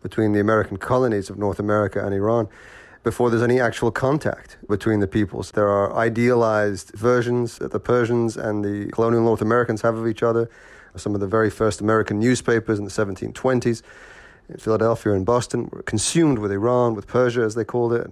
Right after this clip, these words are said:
The same was true into the mid-nineteenth century when Iranians first discovered the idea of the United States as a more,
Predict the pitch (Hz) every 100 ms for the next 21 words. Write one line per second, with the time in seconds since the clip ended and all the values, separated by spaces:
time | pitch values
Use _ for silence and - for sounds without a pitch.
0 | - 107 123 117 107 - 123 120 120 -
1 | 110 107 110 110 - 123 113 117 117 127
2 | 120 123 117 - 120 107 104 101 - 107
3 | 110 110 110 - 117 110 120 - 117 113
4 | 117 110 101 120 123 127 107 113 113 110
5 | - 120 104 101 104 110 110